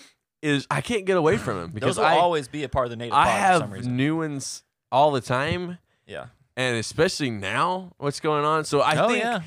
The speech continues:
Speaker 2: Oh,
Speaker 1: I
Speaker 2: yeah.
Speaker 1: think kind of the cross, I think kind of the, I'm putting my fingers, like, together, but I think the, the, the, the meshing
Speaker 2: The meshing.
Speaker 1: of, like, being a pastor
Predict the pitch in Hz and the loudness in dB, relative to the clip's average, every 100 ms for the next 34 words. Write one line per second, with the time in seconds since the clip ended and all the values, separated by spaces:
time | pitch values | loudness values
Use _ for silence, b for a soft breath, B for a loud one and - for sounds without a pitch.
0 | 147 - 170 190 185 277 - - 170 185 | -8 0 2 2 0 -2 -4 -4 -2 0
1 | 156 127 - 120 139 139 - 123 113 190 | 0 0 0 4 4 4 0 -2 -2 -6
2 | 175 151 143 104 98 90 101 _ - 104 | -2 0 0 0 -2 -4 -8 _ -14 -8
3 | 104 123 104 90 87 - 107 104 98 - | -2 -2 0 -4 -8 -6 -4 -4 -6 -8
4 | - 107 - - _ - 117 98 98 92 | -8 -8 -10 -18 _ -12 -8 -6 -6 -6
5 | 98 b b b 123 127 175 175 - 135 | -8 b b b 0 2 0 -4 -4 -6
6 | 113 104 82 104 104 98 95 - _ 95 | -4 -6 -8 -6 -4 -4 -6 -8 _ -8
7 | 101 92 87 82 107 104 101 107 123 160 | -6 -4 -4 -4 -4 -4 -6 -6 -4 -6
8 | 160 160 185 _ _ 107 104 104 - 62 | -8 -10 -16 _ _ -12 -8 -8 -10 -14
9 | 62 113 113 107 98 95 87 73 107 107 | -2 2 4 4 0 -2 -2 -2 -4 -4
10 | 101 107 92 87 98 92 85 | -2 0 0 -2 -6 -6 -6